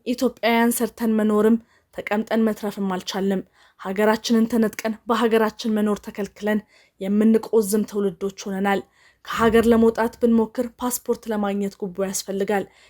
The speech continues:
ይህን ሁሉ አልፈን ከሀገር ብንወጣ የሚቀበለን የየመን ባህርና የሊቢያ በረሃ ነው። እናም መፍትሄው ምንድን ነው?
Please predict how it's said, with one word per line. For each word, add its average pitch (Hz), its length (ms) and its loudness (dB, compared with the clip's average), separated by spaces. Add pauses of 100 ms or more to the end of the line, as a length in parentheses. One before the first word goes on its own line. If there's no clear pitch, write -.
(160)
ይህን 226 240 2
ሁሉ 233 200 6 (120)
አልፈን 214 380 -2
ከሀገር 208 360 -4
ብንወጣ 196 360 -4 (500)
የሚቀበለን 214 800 0
የየመን 226 440 2
ባህርና 202 500 -2
የሊቢያ 196 400 0
በረሃ 185 340 -6
ነው። 190 160 0 (460)
እናም 214 340 2
መፍትሄው 226 400 2
ምንድን 196 320 -2
ነው? 196 140 0